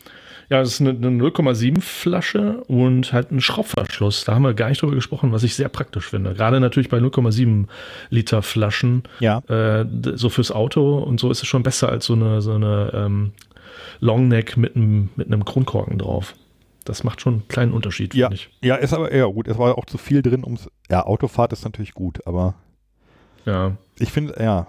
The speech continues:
Speaker 2: aber kommt auch noch, da kommt im Interview auch noch was zu. Ja.
Speaker 1: Also was ich jetzt hier habe, ist die Zitrone trüb. Das wusste ich gar nicht, dass das eine trübe ist. Wenn wir gerade gucken, sind die anderen auch trüb? Nein, die anderen sind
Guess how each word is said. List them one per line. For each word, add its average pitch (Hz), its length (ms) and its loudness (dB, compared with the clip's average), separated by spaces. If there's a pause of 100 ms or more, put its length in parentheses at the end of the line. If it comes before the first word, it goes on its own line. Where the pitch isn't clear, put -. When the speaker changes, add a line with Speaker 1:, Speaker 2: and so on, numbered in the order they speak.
Speaker 2:
aber 113 400 2
kommt 180 260 -4
auch 151 180 2
noch, 143 240 -6
da 202 140 -2
kommt 196 160 -8
im 180 120 -6
Interview 170 280 -6
auch 139 80 -4
noch 95 140 -6
was 85 100 -4
zu. - 240 -20 (220)
Ja. 113 100 -4 (1500)
Speaker 1:
Also 131 140 2
was 147 100 2
ich 151 60 0
jetzt 165 140 2
hier 190 180 4
habe, 127 160 4
ist 123 180 0
die 131 60 2
Zitrone 143 520 2
trüb. 160 400 0 (460)
Das - 160 0
wusste - 180 0
ich - 80 -6
gar 104 160 2
nicht, 107 160 2
dass - 120 0
das - 160 -2
eine 117 140 2
trübe 175 340 0
ist. 104 160 -2
Wenn 113 80 0
wir 117 60 -6
gerade 135 120 -4
gucken, - 220 0
sind 107 160 2
die - 80 0
anderen 101 180 2
auch 87 120 -2
trüb? 185 300 -2
Nein, 98 300 -2
die 98 100 -2
anderen 131 220 0
sind 127 440 2